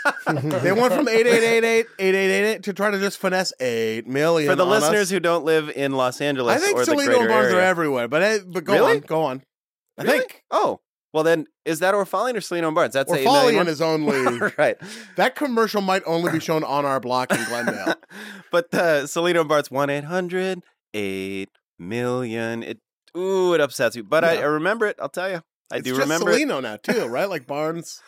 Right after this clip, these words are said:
Speaker 1: <laughs> Salino
Speaker 2: something
Speaker 1: killed him.
Speaker 2: happened.
Speaker 1: They had a little beef over the jingle.
Speaker 2: Yeah.
Speaker 1: And, uh,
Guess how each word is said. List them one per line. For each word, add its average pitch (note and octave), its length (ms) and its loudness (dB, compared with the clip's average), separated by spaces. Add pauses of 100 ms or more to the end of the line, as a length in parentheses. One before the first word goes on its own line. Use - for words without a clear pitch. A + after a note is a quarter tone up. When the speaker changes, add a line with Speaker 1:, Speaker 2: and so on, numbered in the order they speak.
(180)
Speaker 1:
<laughs> - 260 -20
Salino C#3 240 -4
Speaker 2:
something D3+ 160 -2
Speaker 1:
killed E3+ 180 2
him. G2 100 0
Speaker 2:
happened. - 180 -14
Speaker 1:
They B2+ 100 -2
had B2 100 2
a A#2 40 -2
little A2+ 120 0
beef A#2 280 -6
over A2+ 140 -2
the G2 100 -6
jingle. A#2+ 420 -6
Speaker 2:
Yeah. B2 240 -6 (280)
Speaker 1:
And, G2 260 -4
uh, F2+ 220 -2